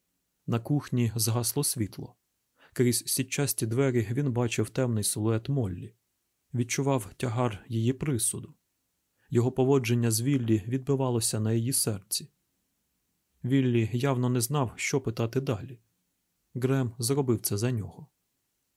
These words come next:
Лікарня була вже після того випадку з Гобсом.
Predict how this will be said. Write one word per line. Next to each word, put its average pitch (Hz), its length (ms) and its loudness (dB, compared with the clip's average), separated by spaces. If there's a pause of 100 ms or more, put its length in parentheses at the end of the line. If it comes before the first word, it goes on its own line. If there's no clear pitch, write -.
(160)
Лікарня 123 600 4
була 127 300 4
вже 110 280 2
після 123 320 0
того 117 280 4
випадку 120 480 0
з 123 60 0
Гобсом. - 480 0